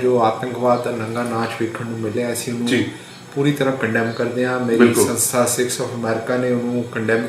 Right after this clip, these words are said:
Speaker 1: ਕੀਤਾ ਹੈ।
Speaker 2: ਜੀ।
Speaker 1: ਔਰ ਸਾਡੀ ਇਸ ਵੇਲੇ ਜਿਹੜੀਆਂ ਭਾਵਨਾਵਾਂ ਨੇ, ਸਾਡੀਆਂ ਜਿਹੜੀਆਂ, ਅ, ਅਰਦਾਸਾਂ ਨੇ,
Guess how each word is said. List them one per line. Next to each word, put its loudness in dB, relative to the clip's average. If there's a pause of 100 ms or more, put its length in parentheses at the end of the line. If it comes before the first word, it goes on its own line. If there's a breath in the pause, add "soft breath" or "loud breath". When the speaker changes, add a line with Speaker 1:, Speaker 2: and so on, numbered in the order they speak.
Speaker 1:
ਕੀਤਾ 2
ਹੈ। 2
Speaker 2:
ਜੀ। 4 (160)
Speaker 1:
ਔਰ 12
ਸਾਡੀ 6
ਇਸ 4
ਵੇਲੇ 6
ਜਿਹੜੀਆਂ 6 (360)
ਭਾਵਨਾਵਾਂ 4
ਨੇ, 4
ਸਾਡੀਆਂ 2
ਜਿਹੜੀਆਂ, 0
ਅ, -2
ਅਰਦਾਸਾਂ 6
ਨੇ, 2